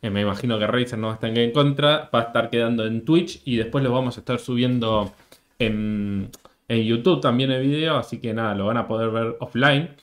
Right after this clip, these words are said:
Igual lo bueno es que participen acá en el chat, porque si tienen alguna pregunta hacia Razer se las hacen directamente o hacia mí, no hay ningún problema. Y justamente estaba comen-, le estaba, estaba preguntando que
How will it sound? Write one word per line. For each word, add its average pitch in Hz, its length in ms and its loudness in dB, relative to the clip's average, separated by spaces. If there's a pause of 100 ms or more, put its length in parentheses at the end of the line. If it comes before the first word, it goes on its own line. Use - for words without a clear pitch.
(280)
Igual 113 260 4
lo 117 100 2
bueno 127 180 6
es 120 80 2
que 101 160 0
participen 104 580 0
acá 110 200 2
en 120 80 4
el 117 120 2
chat, 160 200 0
porque 107 180 -4
si - 140 -14
tienen 117 220 -2
alguna 113 300 2
pregunta 123 340 2
hacia 107 220 -2
Razer 135 320 0
se - 140 -14
las 95 220 -8
hacen 107 280 -4
directamente 120 640 0
o 98 200 -6
hacia 95 240 -6
mí, 147 220 0 (360)
no 107 80 -4
hay 104 120 -2
ningún 107 180 -4
problema. 180 500 0 (320)
Y 156 120 0
justamente 202 480 4
estaba 175 420 6
comen-, 139 380 4
le 135 220 0
estaba, 160 360 6
estaba 165 320 4
preguntando 160 560 0
que 113 260 2